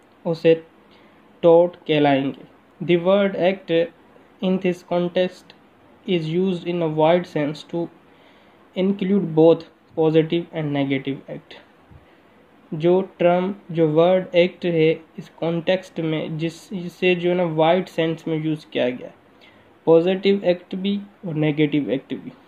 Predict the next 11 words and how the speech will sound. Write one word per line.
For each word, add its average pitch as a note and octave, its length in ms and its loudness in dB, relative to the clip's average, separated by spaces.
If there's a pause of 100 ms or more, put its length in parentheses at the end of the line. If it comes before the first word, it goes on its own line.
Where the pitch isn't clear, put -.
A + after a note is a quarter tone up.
(400)
Positive G3+ 540 0
act, F3 320 -4 (760)
for F#3 220 2
example, F#3 640 0
एक F3 260 -2
person F3+ 420 0
पानी E3+ 420 0
में E3+ 200 -2
डूब D3 240 0
रहा C3 180 0
है, C#3 200 -12